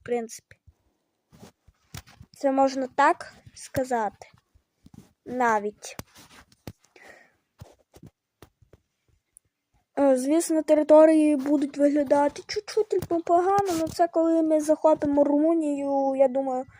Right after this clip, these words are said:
і Словаччину, то вже ліпше будуть виглядати.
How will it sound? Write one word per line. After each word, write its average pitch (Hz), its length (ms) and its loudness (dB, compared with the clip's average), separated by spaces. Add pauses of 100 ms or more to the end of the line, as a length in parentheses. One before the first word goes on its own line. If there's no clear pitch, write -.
(420)
і - 80 -10
Словаччину, 269 880 0
то 247 160 -2
вже 254 240 -4
ліпше 226 400 -6
будуть 226 300 -8
виглядати. 226 600 -8